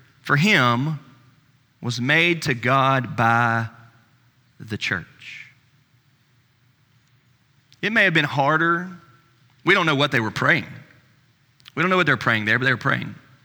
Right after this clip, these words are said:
It may be harder for us to actually know all the ways right now that we should be praying for Afghanistan and Haiti and the U S A.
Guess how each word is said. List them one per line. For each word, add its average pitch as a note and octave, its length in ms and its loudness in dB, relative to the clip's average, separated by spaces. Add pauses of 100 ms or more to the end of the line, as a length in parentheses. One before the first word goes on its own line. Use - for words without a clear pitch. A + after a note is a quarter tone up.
(1300)
It G#3+ 140 2
may B3+ 140 4
be A3+ 100 4
harder E3+ 480 4
for D3+ 160 0
us D#3+ 160 0
to - 160 -4
actually C#3 460 0
know A2+ 580 -2 (520)
all C#3+ 260 2
the C3 80 -2
ways B2 400 2
right A2 160 0
now G#2+ 200 0
that G#2+ 100 -6
we A2+ 120 -4
should A#2 160 -4
be G#2+ 80 -4
praying A2+ 480 -2
for G#2+ 320 -4
Afghanistan G2 960 -2 (300)
and G#2 120 -2
Haiti F#2+ 840 -4
and G#2 140 -6
the G2+ 60 -6
U G#2+ 160 -4
S G2 260 -8
A. F2+ 420 -6